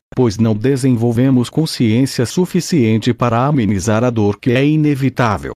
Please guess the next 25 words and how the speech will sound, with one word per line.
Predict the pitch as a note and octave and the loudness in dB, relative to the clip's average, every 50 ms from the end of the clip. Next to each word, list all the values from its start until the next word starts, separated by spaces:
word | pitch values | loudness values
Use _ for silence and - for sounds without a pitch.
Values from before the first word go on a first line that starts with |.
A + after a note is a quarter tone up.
| _ - | _ -2
Ainda | A2 A2 G#2+ G#2 A#2 C#3+ D3+ C#3+ D#3 D3 | -2 0 2 2 2 2 2 0 0 0
não | B2+ A#2 B2 C3 | 0 0 2 2
nos | C#3 C3+ C3+ C3 B2 | 2 2 2 0 0
demos | A#2+ B2+ B2+ C#3+ D3+ D3+ D3+ - | 0 0 0 0 0 -2 -4 -6
conta | - - A2+ A2 A2+ G#2+ - A2+ | -4 -2 0 0 0 0 0 0
da | G#2 A2 | 0 0
mudança | G#2+ - D#3 B2 G#2 A2 G#2+ G#2+ G2 - B2 | 0 0 0 0 0 0 0 0 -2 -2 -4
que | G#2+ - A#2+ | -4 -2 -2
está | A#2 C#3 C#3+ - - A#2+ A2+ A2+ A#2 | -2 -2 -2 -4 -4 -2 0 0 0
em | A#2+ | 0
curso, | - - A2+ G#2 G#2+ G#2+ - - - D3 E3 _ - | 0 0 0 0 -2 -4 -4 -4 -2 -4 -2 _ 0
e | D3+ D3 | 0 0
relações | C3 - A#2+ B2 B2 B2 A2 - - - C3 C#3 D3 C#3+ | 0 0 0 0 2 0 0 -2 -2 -2 0 0 0 0
conflituosas | - C#3+ C3+ A#2+ - - B2 B2 A2 - B2 A2 F#2+ F2+ F2 E2+ A#2 G#2+ G2 A#2 | 0 -2 -2 -2 0 -2 -2 -2 0 0 0 0 0 0 0 0 0 0 0 0
e | A2+ | 0
egóicas | A2 F#2 G#2 A2 G#2 G2+ G#2+ G#2+ G#2 - G2 F2 | 0 0 0 0 2 0 0 -2 -2 -4 -4 -2
não | G#2+ A#2+ G#2+ | -2 -2 -2
caberão | - E3+ E3 C3+ C#3+ C#3+ - G#2+ G#2 A2 | -2 -2 -2 -2 -2 -2 -2 0 0 2
na | A2+ G#2 F2+ | 2 0 -2
nova | D2 C#2+ F#2+ A#2+ C#3 C#3 C3 C#3 | -2 -2 0 0 0 0 -2 -4
terra | C3+ - A2+ G2 F2 F2 A#2 G2+ | -4 -2 -2 -2 -2 -2 -4 -4
que | - - A#2+ | -2 -2 -2
está | A#2+ C#3+ - - C#3 C#3 C#3+ | -2 -2 -2 -2 -2 -2 -2
ascendendo, | C#3 - - - E3 D#3+ C#3+ D3 B2+ F#2+ E2 D#2+ D2 - _ _ | -2 -2 -2 -2 0 0 2 0 0 0 -2 -8 -14 -16 _ _
compreendem? | - A#2+ A2+ G2+ - F#2 E2+ F2 G#2+ C#3+ F#3 F3 D3+ | -2 0 0 0 -2 -2 -2 0 0 0 0 -2 -4